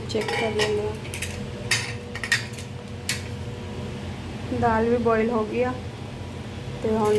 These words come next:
ਦੇਣਾ ਹੈ ਦਾਲ ਨੂੰ ਤੜਕਾ। ਜਦ ਤੱਕ ਰਾਈਸ ਬੋਇਲ ਹੋ ਰਹੇ ਆ ਅੱਛੀ ਤਰ੍ਹਾਂ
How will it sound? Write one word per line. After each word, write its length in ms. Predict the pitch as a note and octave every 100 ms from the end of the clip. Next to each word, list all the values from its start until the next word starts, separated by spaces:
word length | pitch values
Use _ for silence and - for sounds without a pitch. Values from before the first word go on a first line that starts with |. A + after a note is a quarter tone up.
| G#3
ਦੇਣਾ 220 | G#3 G#3
ਹੈ 100 | G#3+
ਦਾਲ 360 | G#3 G#3 G#3
ਨੂੰ 160 | G#3+ A3+ A#3 - - -
ਤੜਕਾ। 440 | - G#3+ - C4+ C4+ - - - - - - - - - - - - - - - - B3+
ਜਦ 140 | B3+ B3
ਤੱਕ 340 | C4 C4+ C4 A#3+
ਰਾਈਸ 340 | B3+ A#3+ A#3
ਬੋਇਲ 320 | A#3 B3 B3
ਹੋ 220 | A#3+ B3+ A#3
ਰਹੇ 120 | A#3
ਆ 80 | A#3+
ਅੱਛੀ 240 | A3+ -
ਤਰ੍ਹਾਂ 220 | B3 A#3+